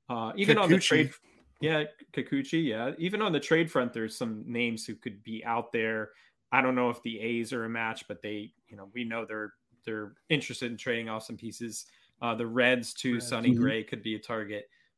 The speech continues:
Speaker 1: Um, do you
Speaker 2: Lu-,
Speaker 1: see them
Speaker 2: Luis
Speaker 1: going in any of
Speaker 2: Castillo
Speaker 1: those
Speaker 2: in that
Speaker 1: avenues?
Speaker 2: ball-, Luis
Speaker 1: Yeah.
Speaker 2: Castillo in that ballpark, I think would
Speaker 1: Yeah.
Speaker 2: be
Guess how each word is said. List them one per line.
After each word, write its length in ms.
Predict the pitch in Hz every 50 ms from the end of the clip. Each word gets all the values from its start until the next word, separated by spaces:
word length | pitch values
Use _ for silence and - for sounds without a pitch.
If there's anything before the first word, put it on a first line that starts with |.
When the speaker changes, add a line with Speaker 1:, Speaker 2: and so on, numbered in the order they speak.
| _ _ -
Speaker 1:
Um, 440 | 117 113 107 107 104 101 101 101 - _ _ _ -
do 100 | 143 151
you 60 | 143 143
Speaker 2:
Lu-, 80 | 135
Speaker 1:
see 120 | 160 165 151
them 140 | 151 147
Speaker 2:
Luis 160 | 143 151 180 156
Speaker 1:
going 100 | 131 127
in 80 | 127 165
any 40 | 160
of 40 | 123
Speaker 2:
Castillo 380 | 127 123 120 147 160 165 151 139
Speaker 1:
those 60 | 135 135
Speaker 2:
in 60 | 139
that 160 | 139 135 131
Speaker 1:
avenues? 380 | 101 - - - - - - - _ -
Speaker 2:
ball-, 100 | 160 147
Luis 180 | 147 165 180 - -
Speaker 1:
Yeah. 20 |
Speaker 2:
Castillo 440 | - 151 135 - - 143 139 143 131
in 80 | 120 120
that 160 | 117 113 113
ballpark, 400 | - 120 127 127 - 120 120 123 - -
I 40 | 127
think 200 | - 127 127 127
would 40 | 123
Speaker 1:
Yeah. 100 | 117 110
Speaker 2:
be 100 | 123 127